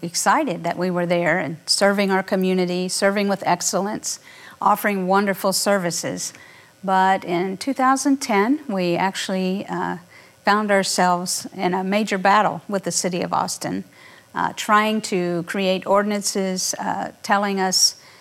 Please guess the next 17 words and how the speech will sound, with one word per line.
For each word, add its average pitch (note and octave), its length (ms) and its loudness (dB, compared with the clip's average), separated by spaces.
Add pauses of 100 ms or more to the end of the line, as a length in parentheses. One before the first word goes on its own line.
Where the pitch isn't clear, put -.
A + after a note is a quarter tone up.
(160)
that F3 160 4
we F#3+ 140 0
had F#3 240 2
to F3 80 0
post G3+ 420 -2
a F#3+ 60 0
sign F3+ 360 2
of, F3 300 -6 (960)
on B3 240 6
the C4+ 80 4
sign, F#3+ 400 2
"Services A3+ 640 0
we F#3+ 160 -2
do G#3+ 240 -2
not F3+ 240 4
offer." E3+ 480 0 (460)
And - 200 -12